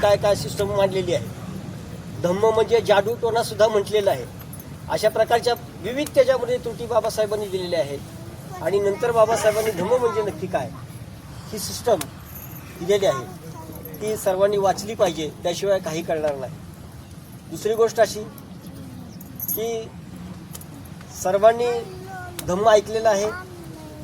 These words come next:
आणि त्या, त्यामधून साधू साधू सर्वांनी म्हटलं, पण साधू साधू या शब्दाचा अर्थ नक्की काय आहे, हे सुद्धा आम्हाला माहीत नसतं. साधू म्हणजे काय?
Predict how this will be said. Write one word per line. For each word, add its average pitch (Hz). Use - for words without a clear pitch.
आणि 202
त्या, 233
त्यामधून 220
साधू 190
साधू 226
सर्वांनी 233
म्हटलं, 214
पण 226
साधू 208
साधू 254
या 269
शब्दाचा 247
अर्थ 247
नक्की 240
काय 214
आहे, 165
हे 220
सुद्धा 214
आम्हाला 196
माहीत 156
नसतं. -
साधू 220
म्हणजे 247
काय? 240